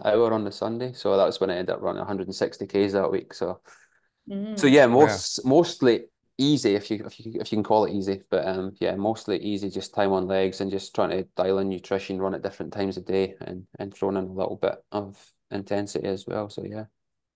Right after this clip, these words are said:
Speaker 3: Yeah, what time of day is the race? Is it not, like, a, a five or six A M start? Is it later? Or just the fact that you
Speaker 1: So
Speaker 3: run for a long
Speaker 1: we
Speaker 3: time, so you run to
Speaker 1: Yeah, yeah,
Speaker 3: mid-morning
Speaker 1: yeah. So we
Speaker 3: time?
Speaker 1: s-,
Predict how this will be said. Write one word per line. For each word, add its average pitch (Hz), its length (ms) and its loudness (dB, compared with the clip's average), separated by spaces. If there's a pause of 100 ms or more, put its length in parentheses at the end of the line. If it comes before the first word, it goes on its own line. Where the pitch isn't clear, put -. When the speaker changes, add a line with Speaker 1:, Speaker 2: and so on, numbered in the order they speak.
(200)
Speaker 3:
Yeah, 139 140 2
what 135 180 -4
time 311 180 0
of 240 100 0
day 147 200 4
is 131 220 2
the 131 100 0
race? 110 440 -2
Is 127 160 -4
it 143 220 -2 (120)
not, 147 280 2
like, 135 220 0
a, 104 240 0 (200)
a 120 140 -10
five 117 300 2
or 104 80 -10
six - 220 -8
A 123 40 0
M 101 160 -4
start? 110 400 -4
Is 107 80 -8
it 107 60 -8
later? 104 360 -2 (400)
Or 127 80 -4
just 131 220 -4
the 131 60 0
fact 123 240 0
that 123 80 -6
you 107 80 -2
Speaker 1:
So 110 100 4
Speaker 3:
run 120 240 8
for 123 80 8
a 123 40 8
long 113 200 8
Speaker 1:
we 104 60 4
Speaker 3:
time, 107 280 2
so 110 140 -6
you 101 60 -4
run 107 180 0
to 101 260 -4
Speaker 1:
Yeah, 127 420 6
yeah, 113 160 8
Speaker 3:
mid-morning 117 180 4
Speaker 1:
yeah. 120 80 6
So 117 160 4
we 135 100 4
Speaker 3:
time? - 100 -8
Speaker 1:
s-, - 80 -20